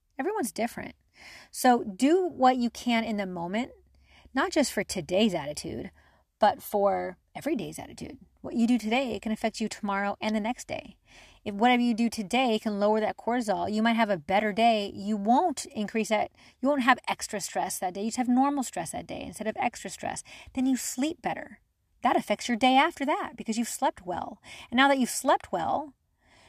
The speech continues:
you have lower reaction to stress that whole next day. And then you, you know, it's an ongoing,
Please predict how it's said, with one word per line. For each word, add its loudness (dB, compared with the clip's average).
you 6
have 6
lower 2
reaction -2
to -10
stress -4
that 4
whole 4
next -8
day. -10
And 4
then 6
you, 4
you 4
know, 4
it's -2
an -2
ongoing, 0